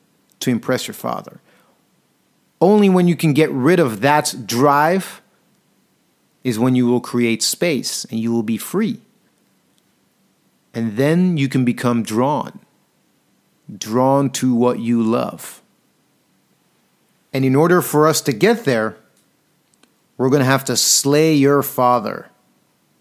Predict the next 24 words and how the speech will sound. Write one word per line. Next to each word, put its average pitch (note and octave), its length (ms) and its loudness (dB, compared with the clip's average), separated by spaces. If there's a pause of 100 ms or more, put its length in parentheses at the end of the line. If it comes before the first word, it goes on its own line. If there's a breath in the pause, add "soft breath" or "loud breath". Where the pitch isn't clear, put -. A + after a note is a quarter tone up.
(320)
inside A#1 500 -4
your A1+ 140 -8
mind. G1+ 480 -10 (3000 soft breath)
So - 140 -2
I E3 80 4
started F3+ 400 0
doing D3 320 2
work F3 240 0
with C#3 240 -4
John. C#3+ 420 0
We B2 80 -4
started C3 360 -2
doing C3 260 0
inner D3+ 220 0
work. B2+ 560 -2 (920 soft breath)
And C#3+ 140 2
a C#3 80 2
tool A#3+ 420 2
that D3 200 2
he A3 280 0
used, C#3+ 880 0 (1600)
that C3+ 160 -6
he C3 120 0
explained, B2+ 640 -2